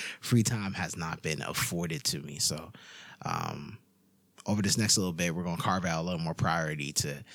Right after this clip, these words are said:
get the content out to you guys, to be able to share with y'all of where we believe God's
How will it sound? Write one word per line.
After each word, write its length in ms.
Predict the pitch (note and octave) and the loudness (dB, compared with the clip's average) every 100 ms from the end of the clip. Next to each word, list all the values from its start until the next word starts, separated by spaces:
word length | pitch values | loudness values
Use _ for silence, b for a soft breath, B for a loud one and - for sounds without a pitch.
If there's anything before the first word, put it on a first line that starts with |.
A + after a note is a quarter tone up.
| B B B F3+ | B B B -4
get 420 | - E2 D2+ - - | 0 2 2 0 -2
the 100 | C#2 | -6
content 480 | - F2+ F#2 E2 | -2 0 2 0
out 140 | E2 F2+ | 0 0
to 100 | F#2 | -2
you 140 | E2+ | 0
guys, 400 | F#2 F#2 F#2 - | 0 0 2 0
to 120 | - | 0
be 180 | D2+ D2 | -2 0
able 160 | D#2 D2+ | -2 0
to 360 | - D#2+ D2+ - B B B - | -2 -2 -4 -10 B B B 2
share 640 | - - G#2 G#2 G2+ G#2+ - | 6 6 6 2 0 0 -2
with 300 | F2+ G2+ G2 | 0 2 2
y'all 320 | F#2 G2 F2+ - - | 2 2 -2 -8 -10
of 240 | D#2 D#2 - | -4 -4 0
where 160 | F2 | 0
we 100 | E2+ | 0
believe 380 | D#2 D#2+ D#2+ D2 | -2 -4 -4 -4
God's 460 | - E2+ E2+ - | 0 0 0 -2